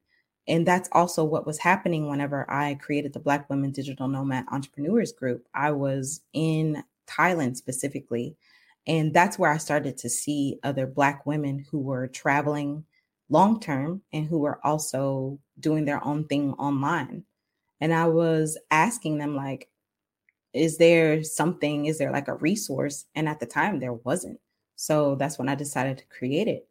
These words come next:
I messaged them individually and was like, "Hey, I have this idea."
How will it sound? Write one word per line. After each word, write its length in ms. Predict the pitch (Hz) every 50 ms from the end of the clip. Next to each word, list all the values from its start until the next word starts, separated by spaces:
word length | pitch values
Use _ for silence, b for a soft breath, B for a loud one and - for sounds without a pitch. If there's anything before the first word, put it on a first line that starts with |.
| _ _ -
I 240 | 131 135 135 131 131
messaged 440 | 131 151 175 185 - 165 147 147
them 460 | - 143 143 139 135 135 139 139 139 - _
individually 600 | - 147 143 139 139 151 151 - 151 147 139 139 135
and 100 | 135 135
was 140 | 135 -
like, 180 | 135 135 143 143
"Hey, 220 | - 226 254 226 190
I 20 |
have 180 | 185 175 156 135
this 160 | 147 147 -
idea." 540 | 123 123 127 - 160 170 165 156 160 156